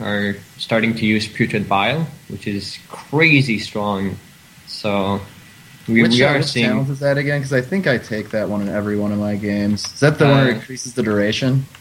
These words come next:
Speaker 1: No, no. Putrid Bile is level ten, and it, uh, it
Speaker 2: Oh
Speaker 1: gives
Speaker 2: my God,
Speaker 1: you
Speaker 2: it's his
Speaker 1: that
Speaker 2: other ult.
Speaker 1: puke. Yeah.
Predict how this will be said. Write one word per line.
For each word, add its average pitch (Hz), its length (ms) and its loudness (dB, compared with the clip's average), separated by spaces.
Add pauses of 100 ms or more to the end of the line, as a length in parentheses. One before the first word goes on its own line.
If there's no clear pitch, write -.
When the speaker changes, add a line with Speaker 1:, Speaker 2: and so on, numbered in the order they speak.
(280)
Speaker 1:
No, 120 380 2
no. 120 400 2
Putrid 139 320 0
Bile 127 220 4
is 110 140 -2
level 113 200 -4
ten, 120 560 -2 (100)
and 107 300 0
it, 104 160 2
uh, 101 560 0 (140)
it 107 140 0
Speaker 2:
Oh 208 360 4
Speaker 1:
gives 202 80 4
Speaker 2:
my 190 100 4
God, 180 80 0
Speaker 1:
you 196 180 2
Speaker 2:
it's 147 100 0
his 147 100 2
Speaker 1:
that - 140 2
Speaker 2:
other 139 180 0
ult. 139 80 2
Speaker 1:
puke. 123 340 0 (640)
Yeah. 113 380 2